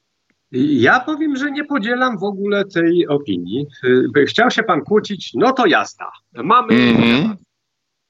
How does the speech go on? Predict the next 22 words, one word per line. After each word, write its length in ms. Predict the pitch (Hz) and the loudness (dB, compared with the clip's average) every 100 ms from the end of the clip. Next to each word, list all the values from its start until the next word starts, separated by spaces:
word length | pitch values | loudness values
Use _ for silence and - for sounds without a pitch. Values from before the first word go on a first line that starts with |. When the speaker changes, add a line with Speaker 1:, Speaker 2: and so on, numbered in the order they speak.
| _ _ _ _ 120 | _ _ _ _ -10
Speaker 1:
Y, 220 | 123 131 | -8 -8
ja 220 | 117 165 | -4 -2
naprawdę, 800 | 233 269 254 247 - 104 104 175 - | -2 -2 0 -2 -2 -8 -8 -8 -12
y, 260 | 123 131 131 - | -12 -10 -12 -16
całą 340 | - 190 247 226 | -8 -6 -6 -2
tą 160 | 208 | -2
wypowiedź 420 | 160 160 208 175 | -2 -4 -2 -2
pana 240 | - 170 151 | -4 -4 -2
prezydenta, 840 | 147 131 117 95 85 - 107 135 160 _ _ _ - | 0 0 0 0 -2 -4 -2 0 -2 _ _ _ -10
a, 120 | - - | -10 -8
a 60 | |
staram 280 | 113 117 123 | -4 0 0
się 140 | - - - | -2 -8 -4
pilnie 340 | 175 139 87 | 0 2 0
śledzić 540 | - 92 85 85 - - | -4 -6 -6 -8 -10 -8
liczne 400 | 85 - 95 90 | -8 -6 -2 0
wypowiedzi 480 | 90 92 87 90 | 0 0 -2 -2
pana 260 | 85 87 85 | -4 -2 -2
prezydenta, 680 | 90 87 87 85 87 85 113 | 2 2 2 0 0 2 0
niektóre, 380 | 95 - 104 | -2 0 0
jak 160 | 98 90 | 0 -2
pan 200 | 90 90 | -10 -12